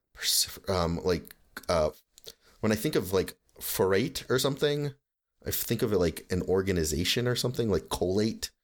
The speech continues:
or perforate. Perforate, that's the word I was thinking. Like a perforation. Is there, is there, like, a combination of persistence and perforations here?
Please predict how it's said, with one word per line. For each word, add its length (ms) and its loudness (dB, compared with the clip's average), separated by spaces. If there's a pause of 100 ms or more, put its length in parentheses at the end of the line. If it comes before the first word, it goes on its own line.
(300)
or 180 4
perforate. 840 0
Perforate, 460 0
that's 220 0
the 100 0
word 120 4
I 40 4
was 140 2
thinking. 320 -4 (340)
Like 120 0
a 40 0
perforation. 680 0 (500)
Is 120 -2
there, 160 4
is 180 0
there, 100 2 (120)
like, 220 2
a 60 -2
combination 560 0
of 120 -14
persistence 560 0
and 120 -2
perforations 800 0 (280)
here? 360 0